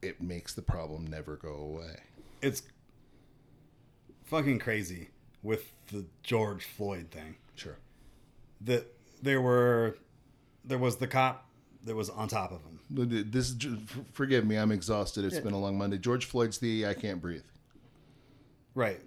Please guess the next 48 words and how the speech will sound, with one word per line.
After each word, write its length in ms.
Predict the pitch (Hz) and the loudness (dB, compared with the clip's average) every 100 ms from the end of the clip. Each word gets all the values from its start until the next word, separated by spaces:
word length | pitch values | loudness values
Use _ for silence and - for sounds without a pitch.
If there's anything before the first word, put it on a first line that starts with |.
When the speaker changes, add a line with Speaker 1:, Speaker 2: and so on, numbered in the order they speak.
| 107 | -8
Speaker 2:
The 100 | 107 | -6
Speaker 1:
The 60 | 120 | 2
Speaker 2:
guy 140 | 127 | 4
Speaker 1:
one 140 | 127 | 4
that 120 | 123 120 | 4 4
they, 140 | 117 | 6
Speaker 2:
kneeled 260 | 123 120 110 | 6 4 4
on 140 | 107 | 4
the 40 | 127 | 8
Speaker 1:
they 80 | 127 | 10
Speaker 2:
neck. 60 | |
Speaker 1:
kneeled 200 | 135 135 | 10 8
on 100 | 131 | 8
his 140 | 123 120 | 6 4
neck 180 | 117 110 | 2 2
for 80 | 101 | 2
nine 260 | 104 104 98 | 2 2 2
minutes 300 | 98 92 101 | 0 -2 -2
and 80 | |
were 40 | 92 | -4
surprised 420 | - 101 95 90 | -4 -4 -4 -2
when 80 | 95 | -4
he 80 | 90 | -2
died, 280 | 87 80 - | -4 -6 -8
right? 220 | 90 - - - - | -10 -12 -18 -20 -16
Speaker 2:
There 200 | 123 147 | -4 2
was 140 | 143 127 | 2 2
the 80 | |
one 200 | 139 196 | 4 4
cop 240 | 139 131 110 | 4 2 0
on 120 | 113 | -2
top 240 | 120 117 95 | 0 0 -2
of 80 | |
him. 220 | 82 82 - - - | -10 -16 -20 -14 -4
Speaker 1:
Yeah. 120 | 92 | 0
Speaker 2:
But 220 | 131 127 - - | 2 0 -10 -6
there 280 | 123 139 135 | 0 2 4
were 400 | 135 127 123 - - - - | 4 4 2 -2 -16 -16 -2
a 100 | 135 | 6
Speaker 1:
No, 100 | 147 | 10
he's 100 | 135 | 10
Speaker 2:
few 60 | 175 | 10
Speaker 1:
not 160 | 185 | 10
a 60 | 175 | 10
good 180 | 139 117 | 8 8
guy, 300 | 127 101 73 | 6 6 2
for 140 | - 110 | -2 4
one. 300 | 113 87 | 4 4